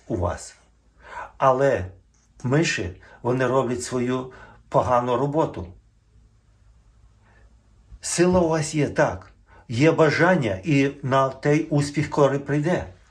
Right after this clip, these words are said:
Бо квіти зібрані в такому, в такий букет, що він дає не тільки насолоду від того, що ви бачите, але дає впевненість, що все буде гаразд.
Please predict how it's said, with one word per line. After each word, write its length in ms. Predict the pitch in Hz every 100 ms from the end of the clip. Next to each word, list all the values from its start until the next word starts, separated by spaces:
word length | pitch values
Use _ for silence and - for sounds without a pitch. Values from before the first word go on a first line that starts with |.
| - - -
Бо 300 | 117 131 -
квіти 480 | 131 185 185 113 - - -
зібрані 600 | 127 90 170 156 156 143
в 80 | -
такому, 580 | 151 - 165 165 - - - - -
в 100 | -
такий 260 | 156 147 147
букет, 580 | 123 113 180 175 - - _ _
що 280 | - - 147
він 220 | 156 170
дає 460 | 139 139 151 160 160 - _
не 140 | 117 135
тільки 580 | - 190 196 202 - - _ -
насолоду 600 | 156 - 180 170 160 139
від 160 | 127
того, 220 | - 139 120
що 200 | - 143
ви 100 | 143
бачите, 580 | 139 101 - 95 92 92 - - -
але 240 | 139 151
дає 280 | 147 143 131
впевненість, 680 | - 143 147 160 180 180 -
що 200 | - 143
все 240 | - 147
буде 280 | 139 139 139
гаразд. 560 | 120 117 101 92 -